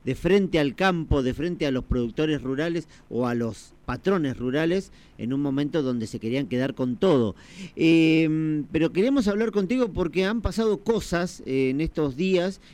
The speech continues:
y ha tenido que ver con el campo, desde la famosa retención cero hasta la vuelta a las retenciones,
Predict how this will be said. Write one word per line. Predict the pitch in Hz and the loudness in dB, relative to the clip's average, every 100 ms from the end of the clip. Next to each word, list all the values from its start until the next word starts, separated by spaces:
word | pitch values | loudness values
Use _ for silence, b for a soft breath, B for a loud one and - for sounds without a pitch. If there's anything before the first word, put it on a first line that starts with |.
| B | B
y | 156 160 | 0 2
ha | 170 | 2
tenido | 170 165 175 | 2 2 2
que | 117 | 2
ver | 143 165 | 0 0
con | 151 | -2
el | 131 107 | -2 -2
campo, | 185 151 98 113 | -2 0 -2 -6
desde | 101 151 135 156 175 180 B B - | -2 -2 0 0 0 -2 B B -6
la | 123 120 | -4 -4
famosa | 131 127 160 156 147 135 117 101 b - | -4 -2 -4 -2 -2 -2 -4 -8 b -10
retención | 120 135 139 135 - 165 160 | -6 -4 -2 -4 0 -2 -2
cero | - 185 196 214 - | 2 4 4 2 -4
hasta | 120 - - | -10 -8 -4
la | 120 113 | -4 0
vuelta | 160 208 185 | 2 2 0
a | |
las | 160 147 | -2 -2
retenciones, | 147 143 156 135 190 196 196 185 | -4 -4 -4 0 0 2 0 -2